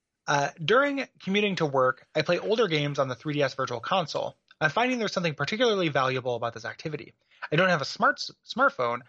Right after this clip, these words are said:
so the bus ride is a good opportunity to be, to be bored and have nothing else to do. I feel like this emulates the circumstances for gaming back in the turn of the eighties and nineties. You had that one Nintendo game, so you were sticking with it.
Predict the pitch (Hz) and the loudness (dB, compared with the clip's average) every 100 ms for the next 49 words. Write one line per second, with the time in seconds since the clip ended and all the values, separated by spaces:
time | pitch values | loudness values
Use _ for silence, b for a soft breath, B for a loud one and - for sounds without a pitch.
0 | b b - 156 180 202 196 180 170 139 | b b -2 2 2 2 2 2 0 -4
1 | 180 208 185 - 147 135 135 127 135 - | 0 0 0 -6 -6 -6 -10 -10 -12 -12
2 | - 127 120 156 226 226 214 b b 147 | -8 -6 -2 2 4 2 0 b b 0
3 | 143 139 131 135 135 127 127 127 - - | 2 2 0 0 -2 -2 -10 -12 -12 -16
4 | B B B - 151 262 262 202 180 165 | B B B -2 2 2 2 0 -6 -4
5 | 156 156 151 - 131 - 247 190 - 151 | 2 2 2 -2 -4 -2 0 -2 0 -2
6 | 143 - 135 156 151 127 131 - 135 143 | -2 -4 -2 0 0 -2 -6 -2 0 0
7 | 143 131 - 131 120 135 131 117 123 151 | -2 -6 -6 -6 -6 -6 -8 -6 0 2
8 | 220 185 - - - b b - 147 139 | 2 0 -6 -12 -18 b b 0 2 4
9 | 127 147 190 185 220 262 160 156 151 156 | 2 0 0 0 0 0 0 0 -2 -6
10 | - 139 123 - 175 143 120 113 117 | -10 -6 -4 -2 -4 -2 -2 -2 -4